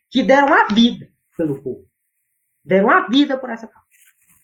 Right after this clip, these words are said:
E todo dia quinhentas notas de repúdio são redigi-, redigidas e nada é feito. Quinhentos protestos pacíficos são feitos e nada muda na realidade do povo trabalhador.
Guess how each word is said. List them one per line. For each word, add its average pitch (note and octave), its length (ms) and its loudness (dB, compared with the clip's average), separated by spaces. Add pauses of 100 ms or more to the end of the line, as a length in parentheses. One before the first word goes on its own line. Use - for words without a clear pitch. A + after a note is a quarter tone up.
(540)
E D#3 80 -12
todo A#3+ 400 2
dia F3+ 280 -6
quinhentas G3+ 440 -6
notas E3+ 360 -8
de E3 80 -12
repúdio D#3 480 -6
são D3 140 -12
redigi-, C#3+ 540 -10
redigidas D3 840 -4
e D#3+ 80 -6
nada F3+ 480 0
é F3 220 4
feito. D3+ 400 -2 (1400)
Quinhentos G#3 420 0
protestos F#3 540 -6
pacíficos - 580 -12
são D3+ 160 -10
feitos E3 320 -8
e G#3+ 80 0
nada G3+ 560 2
muda G3 420 2
na F3+ 120 -2
realidade F3 400 0
do - 40 -12
povo E3+ 160 -4
trabalhador. F3 640 0